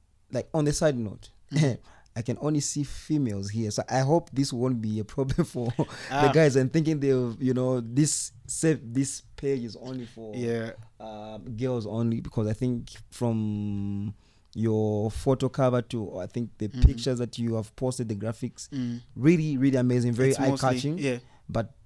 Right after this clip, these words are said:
Speaker 1: it's not really mostly, <laughs> but I think it's all, all girls, if my memory serves
Speaker 2: Yeah.
Speaker 1: me right. I mean, yeah, I'm,
Speaker 2: It
Speaker 1: I'm actually looking at them right now.
Speaker 2: Well,
Speaker 1: Yeah.
Speaker 2: it's,
Speaker 1: Is,
Speaker 2: it
Speaker 1: is it strategics that it came?
Speaker 2: It is. Remember, w-
Speaker 1: Yeah.
Speaker 2: during the interview, we did talk about how it's, it's difficult for girls to access the services,
Speaker 1: Mm.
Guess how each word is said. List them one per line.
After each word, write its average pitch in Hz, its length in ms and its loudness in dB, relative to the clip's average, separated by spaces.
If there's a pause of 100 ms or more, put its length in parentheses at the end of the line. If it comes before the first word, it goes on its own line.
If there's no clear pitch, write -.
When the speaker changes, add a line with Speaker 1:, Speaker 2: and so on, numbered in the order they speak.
(100)
Speaker 1:
it's - 160 -8
not 160 140 2
really 151 200 0
mostly, 131 420 -2
<laughs> 107 100 -2
but - 360 -2 (460)
I - 40 -10
think 120 240 -2
it's - 240 -8
all, 123 720 2 (260)
all 131 160 2
girls, 104 280 -4
if 95 180 -10
my 101 140 -6
memory 107 260 -6
serves 120 260 -6
Speaker 2:
Yeah. 85 60 -10
Speaker 1:
me 78 60 -10
right. 64 100 -14 (100)
I 123 60 -6
mean, 117 160 -2
yeah, 107 200 -6 (100)
I'm, 90 120 -10
Speaker 2:
It 151 120 -10
Speaker 1:
I'm 117 100 -4
actually 107 200 -8
looking 104 180 -8
at 98 120 -12
them 101 160 -10
right 95 220 -14
now. 101 240 -14 (120)
Speaker 2:
Well, 160 360 4 (160)
Speaker 1:
Yeah. 92 240 -12
Speaker 2:
it's, 160 320 -2
Speaker 1:
Is, 135 120 0
Speaker 2:
it 170 100 4
Speaker 1:
is 123 80 0
it 160 120 2
strategics 170 720 -4
that 139 180 -6
it 123 160 -12
came? 143 120 -4
Speaker 2:
It 165 120 4
is. 214 360 2
Remember, 196 260 4
w- 170 180 -4
Speaker 1:
Yeah. 135 80 -2
Speaker 2:
during 190 200 8
the 165 140 4
interview, 165 320 2
we 135 100 4
did 151 220 2
talk - 180 -2
about 131 220 0
how 135 180 4
it's, 127 140 -4
it's - 240 -8
difficult 131 560 0
for 127 140 -4
girls 123 260 -2
to - 120 -10
access 123 340 -6
the 123 100 -10
services, 131 580 0
Speaker 1:
Mm. 113 180 -2